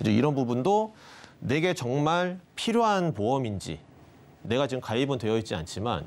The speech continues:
이게 정말 받을 확률이 높은 것인지 이런 것들을 충분히 한번 물어보고, 예, 상담을 받은 후에 필요하다면은 가입을 하시면 될 것 같습니다. 마지막으로 "가족이 중대 질환에 노출돼서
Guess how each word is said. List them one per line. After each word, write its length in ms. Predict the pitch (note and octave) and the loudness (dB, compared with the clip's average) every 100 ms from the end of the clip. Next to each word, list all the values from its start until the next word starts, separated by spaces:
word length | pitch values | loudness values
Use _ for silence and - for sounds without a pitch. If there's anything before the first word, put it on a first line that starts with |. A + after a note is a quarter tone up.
| - | -4
이게 160 | B2 | -2
정말 240 | C3+ A#2 A2 | 0 -2 -2
받을 300 | - A#2 C3+ | 0 0 2
확률이 280 | C3+ A2+ F#2+ | 2 0 0
높은 280 | G#2 C#3+ | 0 0
것인지 460 | A#2 F#2 E2+ D#2+ D2+ - - - - | 0 0 -4 -4 -8 -10 -16 -16 -4
이런 160 | G#2 C3 | 0 0
것들을 240 | B2+ A#2 | 0 -2
충분히 320 | - D#3 C#3 | 0 0 2
한번 380 | C3 A#2 A2+ G2 | 2 2 2 2
물어보고, 680 | F#2+ C#3 A#2 F2 F2+ B2 D#3 - - | 2 2 0 -2 -2 -2 -2 -8 -10
예, 100 | D#2 | -6
상담을 340 | C#3+ C#3+ C3 | -2 0 0
받은 320 | A2+ - G2 | -2 -4 -4
후에 380 | G2 C#3+ E3 F#3+ - - - - | -2 2 2 0 -8 -20 -20 -6
필요하다면은 600 | - A#3 G#3 D#3 B2+ C#3 | 2 2 2 0 -2 -4
가입을 300 | F#2+ G#2 A#2+ | -4 -2 -4
하시면 220 | C3+ A2+ | -4 -4
될 120 | D#2 | -4
것 100 | D2+ | -6
같습니다. 440 | D2 - - - - - - - - - - - | -8 -10 -12 -14 -18 -20 -20 -20 -20 -20 -18 -2
마지막으로 680 | A#2 D3+ E3+ E3 D#3 D#3 | 0 2 2 2 2 2
"가족이 680 | D3 - C3+ D#3+ D3+ D3+ D3+ | 0 -4 -2 0 2 2 2
중대 580 | - B2 D3 E3 D#3+ D3+ | 0 -2 0 2 2 0
질환에 560 | - B2+ B2+ C#3+ D#3 | -2 -2 0 0 0
노출돼서 720 | A2+ G#2 - A#2+ G#2+ D3 F3 | -2 -6 -4 -2 0 2 0